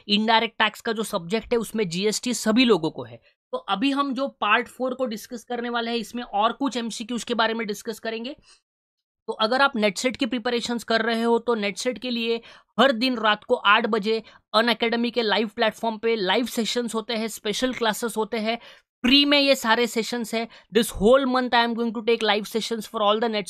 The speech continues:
set students, those who are preparing in commerce and management। तो सबके लिए फ्री लाइव सेशंस हो रहे हैं। तो अगर आपने अभी तक वो लाइव सेशंस में एनरोल नहीं किया, तो एनरोल करें,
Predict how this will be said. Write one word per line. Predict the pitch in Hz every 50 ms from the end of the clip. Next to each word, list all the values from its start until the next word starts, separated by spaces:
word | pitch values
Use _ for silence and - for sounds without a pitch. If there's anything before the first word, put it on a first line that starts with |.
| - 233
set | 226 196
students, | - - 240 233 214 233 233 233 233 -
those | 202 180 196 208 190 208
who | 226
are | 226 202 - -
preparing | 190 185 - 202 202 214 220 233 233
in | 214 - 190
commerce | 180 175 190 208 208 - -
and | 214 214
management। | 196 175 180 202 220 196 - 202 214 262 320 - _ - _ _ _ _
तो | -
सबके | 214 - 208 202 _ - 240
लिए | 240 240 247 247
फ्री | 233 240 - 233 240 254
लाइव | 240 226 208 214
सेशंस | 202 - - 220 208 - - 233 208 - - 202
हो | 226 240
रहे | 240 233 226 226 233
हैं। | 233 247 277 277 _ - - _ _ _
तो | 208 208
अगर | 202 226 226
आपने | 226 226 - 220 220 233 233 233 233 - - - - -
अभी | 170 185 240 208
तक | 233 247 214
वो | 233 240
लाइव | 233 220 208 220
सेशंस | 202 - 226 208 - - 233 214 - -
में | 226 208
एनरोल | 196 202 196 233 226 220
नहीं | 202 190 196 233 240
किया, | 233 - 226 226 226 220
तो | - - 226 233 226 - - - _ -
एनरोल | 175 190 202 196 214 240 247 254
करें, | 220 - 240 233 240 240